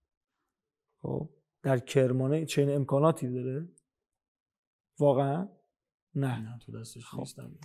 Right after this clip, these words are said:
Speaker 1: پس این در همین مرحله اول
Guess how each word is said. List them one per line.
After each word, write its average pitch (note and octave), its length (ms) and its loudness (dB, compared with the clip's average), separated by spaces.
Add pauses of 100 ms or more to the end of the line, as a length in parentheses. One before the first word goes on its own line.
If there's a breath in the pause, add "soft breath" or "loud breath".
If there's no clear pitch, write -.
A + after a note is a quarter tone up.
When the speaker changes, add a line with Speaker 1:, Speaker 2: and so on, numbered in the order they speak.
(160)
Speaker 1:
پس E3 280 10
این G3 220 6
در F3 140 8
همین F3+ 300 8
مرحله D3+ 420 8
اول D3 640 4